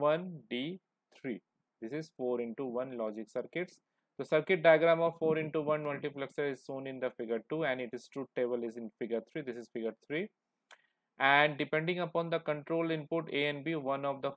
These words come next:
four input D two to D three is steered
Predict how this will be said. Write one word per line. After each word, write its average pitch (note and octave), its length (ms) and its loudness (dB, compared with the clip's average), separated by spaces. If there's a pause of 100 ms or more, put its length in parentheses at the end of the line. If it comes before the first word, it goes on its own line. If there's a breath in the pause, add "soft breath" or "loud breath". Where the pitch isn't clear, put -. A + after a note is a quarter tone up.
four C#3 220 -2
input C3+ 400 -4
D A#2+ 200 -2
two C3+ 180 -6
to A#2 120 -4
D A#2+ 220 -4
three C3+ 140 -10
is B2 280 -6 (320)
steered E3 540 4